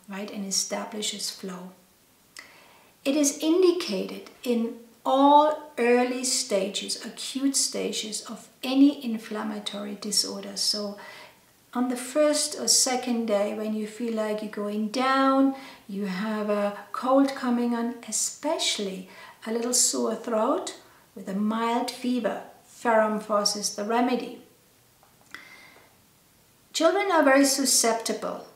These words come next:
you know, to colds and flu. They're very sensitive, a little bit nervous children here. And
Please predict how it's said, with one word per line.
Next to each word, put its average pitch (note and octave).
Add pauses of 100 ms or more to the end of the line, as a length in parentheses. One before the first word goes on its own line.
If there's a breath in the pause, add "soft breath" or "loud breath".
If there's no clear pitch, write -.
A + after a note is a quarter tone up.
(100)
you G#3+
know, G3+
to G#3
colds A#3
and F#3+
flu. G#3
They're G3+
very A3
sensitive, A#3
a A3
little C4
bit D#4+
nervous B3
children G3
here. - (1600 loud breath)
And C4+